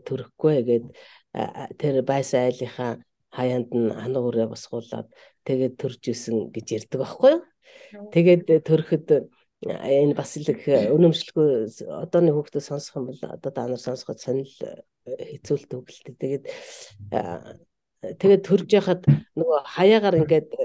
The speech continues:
Speaker 1: хавар байсан. Тэгээ хаяагаар ингээд нөгөө цас шуурч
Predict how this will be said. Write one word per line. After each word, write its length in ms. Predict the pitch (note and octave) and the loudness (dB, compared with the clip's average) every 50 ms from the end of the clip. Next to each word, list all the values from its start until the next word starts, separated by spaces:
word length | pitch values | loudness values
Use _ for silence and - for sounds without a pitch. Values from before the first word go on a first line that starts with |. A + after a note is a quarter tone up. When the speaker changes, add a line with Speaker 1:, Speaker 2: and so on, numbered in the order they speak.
| - - - - | -6 -6 -10 -8
Speaker 1:
хавар 300 | - E3+ F3+ G3 G3 E3+ D#3+ | -4 0 0 2 4 4 4
байсан. 280 | D3+ D3 D3 D3 C#3+ | 6 8 6 6 6
Тэгээ 180 | D3+ D3 C#3+ - | 2 -4 -10 -8
хаяагаар 360 | - E3+ F3+ E3+ D#3+ D3 A2 A#2+ - - - _ _ _ _ _ | -4 -4 -4 -4 -4 -6 -12 -12 -14 -18 -20 _ _ _ _ _
ингээд 200 | - - C3+ C3 | -6 -4 -2 0
нөгөө 180 | C#3 B2+ C3 - - | 0 -2 -4 -4 -6
цас 180 | - F3 F3 - - | -8 -8 -8 -8 -6
шуурч 360 | - F3+ E3+ C#3+ - - - | -2 -2 -2 -2 -2 -6 -8